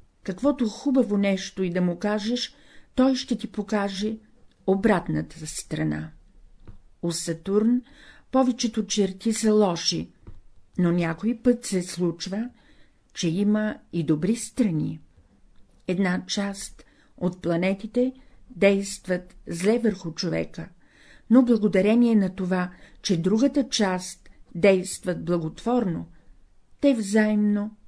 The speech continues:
се компенсират. Сатурновите типове хора изобщо са сухи. Храносмилателната им система е слабо развита. Те всякога имат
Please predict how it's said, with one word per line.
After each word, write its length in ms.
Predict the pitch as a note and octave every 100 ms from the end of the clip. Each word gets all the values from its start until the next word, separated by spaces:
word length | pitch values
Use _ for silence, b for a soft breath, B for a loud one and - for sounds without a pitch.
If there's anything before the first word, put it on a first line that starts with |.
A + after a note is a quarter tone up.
| -
се 240 | - G#3+ F#3+
компенсират. 1080 | F#3+ F#3 F#3+ F#3 F3+ - D3+ D#3+ - - _ - - _ _ _ _ _ _ _
Сатурновите 920 | - - E3+ G#3+ A#3+ C4 B3 A3+ F#3+ G3
типове 640 | G3 F#3 G#3 G3 G#3+ B3 B B B B
хора 460 | G#3+ G3+ G3 G#3 - B B -
изобщо 560 | G3 G#3 G#3 - G#3+
са 220 | - F#3+
сухи. 600 | E3 - A3 G#3 - E3+ - - _ _ _ _ _
Храносмилателната 1200 | - G#3 F3+ F3+ E3+ G3 F#3 A3 A3+ A#3+ A3+ G#3+ G3+
им 180 | F3+
система 720 | F3+ E3 - - F3+ F#3 G3+ A3 b b b b -
е 100 | G#3
слабо 460 | - A3 G3 E3
развита. 600 | E3 D#3+ E3 D#3+ - D#3+ D#3+ - b b b b b -
Те 120 | E3+
всякога 640 | E3+ - G#3 A3 C4 A#3
имат 480 | A3+ G#3+ G3 G3 -